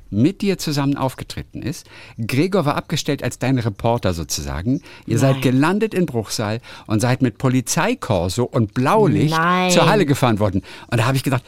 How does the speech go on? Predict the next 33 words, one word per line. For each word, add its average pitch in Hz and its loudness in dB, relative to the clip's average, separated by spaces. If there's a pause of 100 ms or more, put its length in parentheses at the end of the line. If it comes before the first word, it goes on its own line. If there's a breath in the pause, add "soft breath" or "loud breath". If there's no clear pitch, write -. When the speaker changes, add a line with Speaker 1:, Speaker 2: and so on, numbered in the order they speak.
(100)
Speaker 1:
was 127 0
ist 131 -2
denn 117 -2
das 196 0
für 196 2
eine 170 2
schräge 151 0
Story? 101 -2 (680)
Speaker 2:
Die 165 -8
ist 147 -8
ja 147 -10
echt - -14
hart. 127 -12
Speaker 1:
Die 147 0
ist 135 0
wir-, 214 4 (140 loud breath)
da 135 4
hab 156 4
ich 156 0
Speaker 2:
Und 226 2
ich 175 8
Speaker 1:
gedacht, - -4
Speaker 2:
bin 226 4
ja 214 4
so 190 0 (180)
Speaker 1:
wie, 139 -2
wieso 147 4
überhaupt 156 0
Polizei? 139 0 (220 loud breath)
Wieso 165 2 (180 loud breath)
kriegt 190 -2
so 180 -2
jemand 151 2